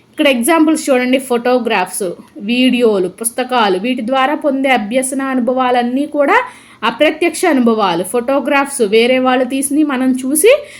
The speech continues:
నేర్చుకుంటాము. వీడియోలు ఏ, వే-, for example మనము YouTube-లో వీడియోస్ చూస్తూ ఉంటాం అన్నమాట. So ఎవరో వీడియోస్ తీసిన వాటిని మనం చూసి మనం నేర్చుకునేది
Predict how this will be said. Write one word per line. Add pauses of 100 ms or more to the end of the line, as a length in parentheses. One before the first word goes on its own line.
(160)
నేర్చుకుంటాము.
వీడియోలు (340)
ఏ,
వే-,
for
example
మనము
YouTube-లో
వీడియోస్
చూస్తూ
ఉంటాం
అన్నమాట. (640)
So
ఎవరో
వీడియోస్
తీసిన
వాటిని
మనం
చూసి
మనం
నేర్చుకునేది